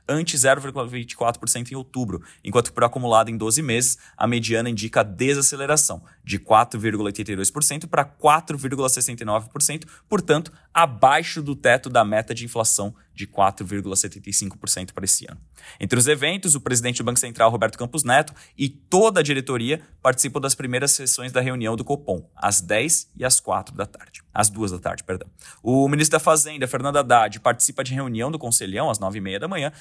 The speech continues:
e do anúncio de investimentos dos bancos públicos em estados no Palácio do Planalto, às onze. O presidente Luiz Inácio Lula da Silva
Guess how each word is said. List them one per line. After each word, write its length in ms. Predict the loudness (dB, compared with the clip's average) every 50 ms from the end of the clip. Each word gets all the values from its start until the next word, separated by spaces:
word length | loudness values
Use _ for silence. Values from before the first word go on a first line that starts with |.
| -20 _ -8
e 80 | -4
do 100 | 2 4
anúncio 400 | 4 4 4 2 0 -2 -2 -2
de 80 | -4 -6
investimentos 480 | -4 -4 -4 -4 -4 -4 -4 -2 -2 -2
dos 120 | -4 -4
bancos 280 | -4 -4 -2 0 0 -2
públicos 460 | -2 -4 -8 -8 -8 -6 -4 -4 -4
em 100 | -2 -2
estados 440 | -2 -2 2 2 4 4 2 2 -2
no 100 | -6 0
Palácio 340 | 2 2 2 2 0 -2
do 80 | -6 -6
Planalto, 400 | -4 -4 -2 -2 -2 -4 -2 -2
às 140 | 0 0 -2
onze. 340 | -4 -4 -6 -8 -8 -8 _ _ _
O 340 | -4 0 0 2 2 2 0
presidente 400 | 0 0 0 0 0 0 -2 -2
Luiz 180 | -2 -2 -2 0
Inácio 280 | 2 2 2 2 2
Lula 140 | 0 -2 -2
da 100 | 0 2
Silva 380 | 2 0 -2 -2 -4 -4 -4